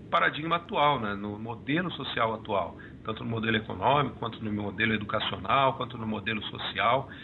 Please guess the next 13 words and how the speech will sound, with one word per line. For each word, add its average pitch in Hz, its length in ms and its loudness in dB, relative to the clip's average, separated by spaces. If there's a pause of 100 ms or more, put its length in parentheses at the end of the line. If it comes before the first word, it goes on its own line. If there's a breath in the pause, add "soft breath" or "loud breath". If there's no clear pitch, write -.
(180 loud breath)
É, 107 100 2
é, 113 400 2 (760 loud breath)
é, 107 80 4
é 127 200 4
um 165 200 2
modelo 135 340 2
mais 151 240 4
assertivo, 147 580 -4
mais 135 280 2
sustentável, 123 640 -4
que 185 280 -10 (540)
efetivamente 131 640 0 (320)
precisa, 202 640 2